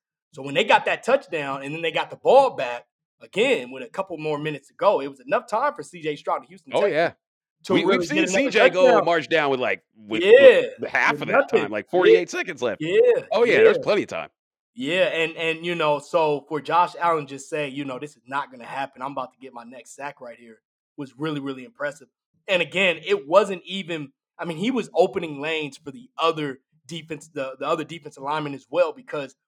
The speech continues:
Speaker 1: when he was getting that, that pressure, it was collapsing that whole side that he was on, bro. So it was allowing the, the, the, the, the defensive tackles and the other D Ns to really get in there and just,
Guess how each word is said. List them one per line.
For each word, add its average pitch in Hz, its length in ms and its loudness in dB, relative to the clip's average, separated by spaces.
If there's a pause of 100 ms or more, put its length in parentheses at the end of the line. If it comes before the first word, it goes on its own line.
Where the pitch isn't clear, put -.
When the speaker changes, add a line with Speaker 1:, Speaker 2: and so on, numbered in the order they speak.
(160)
Speaker 1:
when 135 120 -8
he 190 180 -2
was 254 200 -2
getting 220 300 -4
that, 214 220 0 (120)
that 165 180 -8
pressure, 247 460 -4 (720)
it 226 160 0
was 233 160 -2
collapsing 175 680 0
that 185 180 2
whole 220 340 4
side 220 460 -8
that 151 160 -8
he 196 80 -10
was 147 200 -12
on, 147 360 -4
bro. 170 320 -6 (240)
So 185 180 0
it 208 60 -4
was 202 100 -4
allowing 170 640 4
the, 147 220 -2
the, 139 220 -8
the, 135 260 -12
the, 127 240 -14
the 127 140 -18
defensive 190 500 -12
tackles 185 480 -6
and 135 120 -10
the 120 200 -20
other 180 380 -4 (280)
D 185 400 -2
Ns 151 120 -8
to 151 100 -6
really 156 300 -6
get 180 240 -6
in 170 180 -6
there 151 180 -4
and 139 160 -14
just, 147 160 -20